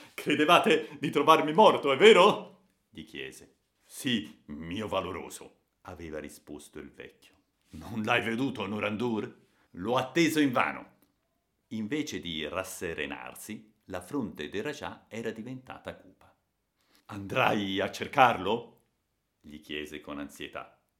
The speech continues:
"Giacché lui non è venuto da me, andrò a trovarlo io alla Torre del Silenzio", rispose il giovane. "Dimmi,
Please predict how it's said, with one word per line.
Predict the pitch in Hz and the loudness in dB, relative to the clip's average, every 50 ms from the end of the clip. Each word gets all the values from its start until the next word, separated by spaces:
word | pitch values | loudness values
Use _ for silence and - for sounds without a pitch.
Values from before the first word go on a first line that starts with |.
| _ _ _ _ _ - - - _ _ _ | _ _ _ _ _ -20 -20 -20 _ _ _
"Giacché | - 107 95 - - 143 139 131 | -6 -6 -4 0 4 6 6 6
lui | 123 139 143 147 139 131 123 | 6 4 4 4 4 4 4
non | 123 127 135 | 2 2 2
è | 135 127 | 2 4
venuto | 131 139 151 156 151 135 | 2 0 0 0 0 0
da | 113 120 | 0 2
me, | 127 151 185 196 - - - - _ _ _ | 2 2 2 2 0 -4 -12 -20 _ _ _
andrò | - 117 131 123 113 127 160 156 147 | 0 2 2 2 2 4 4 4 4
a | |
trovarlo | 143 - 147 139 151 156 139 135 135 | 2 2 2 4 4 4 4 2 2
io | 143 165 170 165 147 - | 2 4 4 4 4 4
alla | - 120 135 139 143 139 | 4 2 2 4 2 2
Torre | - 185 170 151 143 | 2 2 2 2 2
del | 131 127 110 | 0 -2 -4
Silenzio", | - - 98 82 78 78 - - 78 73 - - _ _ _ _ _ _ _ _ _ _ _ _ | -6 -8 -8 -8 -10 -10 -12 -14 -16 -16 -16 -18 _ _ _ _ _ _ _ _ _ _ _ _
rispose | _ - 80 71 - - - 69 69 69 69 | _ -16 -16 -16 -16 -16 -16 -16 -14 -14 -14
il | 67 62 | -16 -16
giovane. | 62 - 65 67 67 65 - _ _ _ _ _ _ _ _ _ _ _ _ _ _ _ _ _ _ _ _ _ _ | -16 -18 -18 -18 -18 -20 -20 _ _ _ _ _ _ _ _ _ _ _ _ _ _ _ _ _ _ _ _ _ _
"Dimmi, | _ - 95 90 92 95 147 135 113 95 87 82 76 - - | _ -20 -16 -14 -10 -4 -2 -2 -2 -2 -4 -8 -8 -12 -18